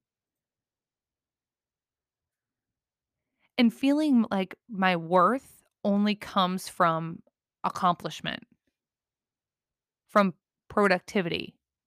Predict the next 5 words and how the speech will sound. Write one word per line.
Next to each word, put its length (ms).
from 160
striving 640
to 120
do 200
more 360